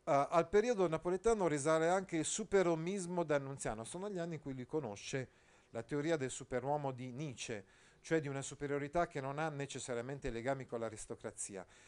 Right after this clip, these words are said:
che però viene banalizzata da D'Annunzio, per il quale la superiorità è strettamente connessa con le origini nobiliari, cioè ereditaria, o comunque si tratta di una superiorità esteriore, superficiale, rispetto agli scritti filosofici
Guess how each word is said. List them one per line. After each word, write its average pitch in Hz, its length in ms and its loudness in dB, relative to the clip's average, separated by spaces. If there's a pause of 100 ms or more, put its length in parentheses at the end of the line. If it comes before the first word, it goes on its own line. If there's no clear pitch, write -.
(140)
che 214 140 2
però 202 200 6
viene 151 260 0
banalizzata 123 840 4
da 107 120 -6
D'Annunzio, 101 760 -6 (480)
per 123 140 -4
il 131 100 -4
quale 127 240 4
la 131 120 -2
superiorità 139 600 0
è 170 40 2
strettamente 143 640 -4
connessa 123 640 -6 (360)
con 120 140 -4
le 123 80 0
origini 135 340 -2
nobiliari, 123 520 0
cioè 139 200 -2
ereditaria, 120 580 2
o 143 60 0
comunque 170 320 -6
si 147 120 -8
tratta 151 260 0
di 131 80 -6
una 123 120 -4
superiorità 131 720 0 (380)
esteriore, 123 760 -2
superficiale, 113 1000 -6 (380)
rispetto 117 840 -4
agli 127 220 -6
scritti 117 500 -8
filosofici 113 880 -6